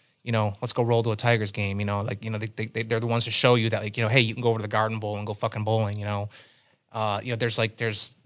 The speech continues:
so it's, it, it's really hard, um, it's really hard to, for me to vocalize the, you know, the, the, the, the mental perspective that you're in.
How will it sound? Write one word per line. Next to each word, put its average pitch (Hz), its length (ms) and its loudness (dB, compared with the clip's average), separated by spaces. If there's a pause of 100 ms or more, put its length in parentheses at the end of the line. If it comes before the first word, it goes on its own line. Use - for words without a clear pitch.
(260)
so - 160 0
it's, 143 240 -2
it, 131 160 -4
it's 139 180 2
really 175 180 8
hard, 117 500 6 (360)
um, 104 340 -2 (1000)
it's - 180 -4
really 135 140 4
hard 120 320 6
to, 107 180 -2 (240)
for - 120 -8
me 113 100 2
to 110 60 0
vocalize 107 640 2
the, 107 100 -8 (1400)
you 107 60 -20
know, 104 220 -4 (240)
the, 110 100 -12
the, 107 320 -8 (100)
the, 117 100 0
the 120 100 -6
mental 123 400 2 (100)
perspective 117 580 0
that 110 200 2
you're 110 160 -2
in. 110 360 0